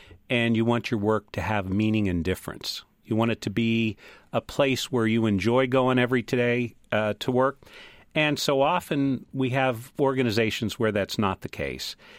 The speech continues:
Purpose-driven leaders kind of look at their employees, those people that work with them, their colleagues, as more than just tools to make a difference. They look at them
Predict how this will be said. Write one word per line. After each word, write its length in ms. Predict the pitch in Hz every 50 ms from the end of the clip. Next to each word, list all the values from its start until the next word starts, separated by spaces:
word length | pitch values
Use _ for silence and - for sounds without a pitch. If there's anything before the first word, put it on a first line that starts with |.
| - - - - - _ _ _ -
Purpose-driven 760 | - 185 196 196 - 160 - - - 143 127 120 120 113 117
leaders 560 | 120 127 127 123 113 107 101 101 95 - - -
kind 220 | - - 139 127
of 100 | 107 104
look 300 | 107 117 123 120 - -
at 300 | 113 107 107 101 - -
their 340 | 113 107 107 107 107 104 98 - _ _ _ _ _ _ _ _ _ -
employees, 840 | - 113 110 104 - - 156 139 127 117 101 101 101 110 156 - -
those 200 | 113 104 95 -
people 300 | - 127 117 - 117 95
that 160 | 98 - -
work 320 | 98 104 120 123 - -
with 140 | 120 104 -
them, 220 | - 92 90 101 101
their 140 | 98 95
colleagues, 680 | - - - 131 123 131 127 113 104 98 90 98 - - - - - - - - - - - -
as 240 | 117 113 110 92 107
more 260 | 113 117 120 127 123
than 220 | 107 113 107 104
just 460 | 95 107 110 107 104 - - - - - - _ - -
tools 680 | - - 165 143 127 113 120 151 185 - - - - _ _ -
to 100 | - -
make 240 | 110 107 104 101 -
a 40 | 101
difference. 500 | 85 92 90 - - 120 123 123 - -
They 200 | - 120 110 104
look 220 | 107 113 107 -
at 120 | 117 101 -
them 360 | 110 107 104 104 107 101